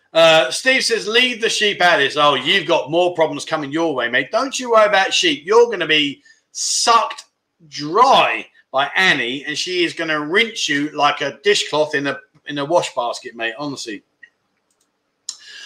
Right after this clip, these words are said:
Uh, Pat Pong says, "Trev, can I ask, is it easy or better to get my retirement videos at home in London or do it in Thailand? Less hassle." Uh, mate, just come out here, dude. Honestly, get yourself a visa, come out here,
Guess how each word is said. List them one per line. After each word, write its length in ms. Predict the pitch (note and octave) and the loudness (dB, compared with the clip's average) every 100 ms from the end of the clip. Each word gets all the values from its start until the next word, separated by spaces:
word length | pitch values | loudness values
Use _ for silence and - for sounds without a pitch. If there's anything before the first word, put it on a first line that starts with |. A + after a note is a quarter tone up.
| - | 0
Uh, 180 | - A#3+ | 2 4
Pat 220 | B3+ C#4 | 2 2
Pong 160 | A#3+ A3 | 2 0
says, 220 | A#3 A3+ | 0 0
"Trev, 260 | - D4 - | 4 4 4
can 140 | C4 | 2
I 180 | F4+ B3+ | 6 6
ask, 140 | B3+ | 4
is 140 | A#3+ G3+ | -2 -8
it 80 | G#3 | -4
easy 600 | C4+ C#4+ E3 C#3+ E3+ - - - | -2 0 0 0 -2 -12 -12 0
or 180 | D#3 | 0
better 320 | D#3+ A#3+ G#3+ D#3+ | 4 2 2 -6
to 80 | |
get 220 | D#3 F#3 F3+ | -2 -2 2
my 100 | F3 | 2
retirement 540 | E3 D#3 G#3 G#3 F3+ | 2 0 0 0 0
videos 180 | D#3+ D3+ | -2 -2
at 60 | |
home 320 | - F3+ F#3 F3+ | -6 -2 -2 -2
in 160 | E3+ | -2
London 320 | F3 D#3 C3+ | 0 0 -2
or 140 | C3 B2 | -6 -4
do 120 | D#3+ | 0
it 120 | D3+ | 0
in 60 | C#3+ | -2
Thailand? 360 | C3 C#3+ C3+ C3+ | -4 -2 -2 -4
Less 200 | C#3+ - | -6 -6
hassle." 260 | B2+ B2+ - - _ - | -8 -10 -18 -20 _ -4
Uh, 220 | F3+ F#3 G3+ | 2 2 2
mate, 220 | A3 G3 | 0 0
just 220 | G#3+ G3+ | -2 -2
come 140 | E3+ | 0
out 220 | D#3 D#3+ D3+ | 2 2 0
here, 80 | |
dude. 320 | C3 C3 B2 - | -2 -4 -6 -8
Honestly, 320 | F3 E3+ - | -8 -8 -8
get 200 | D#3 A#3 | -2 -2
yourself 320 | A#3 - A3+ | 0 0 0
a 60 | G#3+ | 0
visa, 580 | F#3+ D#3 C3 C#3 D3+ D#3 _ _ _ _ _ _ | -2 0 0 0 0 -2 _ _ _ _ _ _
come 180 | - A#3+ | -4 2
out 240 | G#3+ F3+ | 4 2
here, 420 | D3 D#3 D#3 D3+ | 4 4 4 0